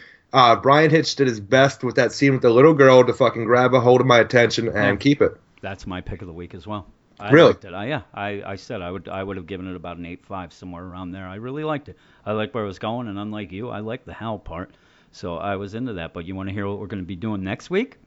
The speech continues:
Speaker 1: Yes.
Speaker 2: Next week, we're gonna do Batman and Robin Eternal number three. Uh, Reggie on the site will be doing Batman Arkham Knight
Speaker 1: Oh,
Speaker 2: Genesis
Speaker 1: no, fuck
Speaker 2: number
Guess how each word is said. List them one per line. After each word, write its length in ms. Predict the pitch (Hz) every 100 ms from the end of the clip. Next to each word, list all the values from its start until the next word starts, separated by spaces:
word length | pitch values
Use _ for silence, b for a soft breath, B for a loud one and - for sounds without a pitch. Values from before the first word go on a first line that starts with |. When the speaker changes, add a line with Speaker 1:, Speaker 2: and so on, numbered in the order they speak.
| _ _
Speaker 1:
Yes. 360 | 151 240 - - b _
Speaker 2:
Next 380 | 107 143 - -
week, 240 | 123 113 123
we're 80 | 127
gonna 160 | 131
do 180 | 87 95
Batman 400 | 87 107 104 123
and 80 | 127
Robin 260 | 92 98
Eternal 440 | 131 - 92 92 131
number 240 | 101 101
three. 560 | - - 85 78 87 196 _ _ b b b -
Uh, 260 | 95 92 92
Reggie 340 | 101 131 165 127
on 100 | 107
the 80 |
site 300 | - - 180
will 60 | 151
be 80 | 95
doing 260 | 101 92 90
Batman 300 | 107 104 98
Arkham 300 | 95 104 92
Knight 160 | 90
Speaker 1:
Oh, 40 | -
Speaker 2:
Genesis 260 | 110 202 202
Speaker 1:
no, 80 | 139
fuck 20 |
Speaker 2:
number 40 | 226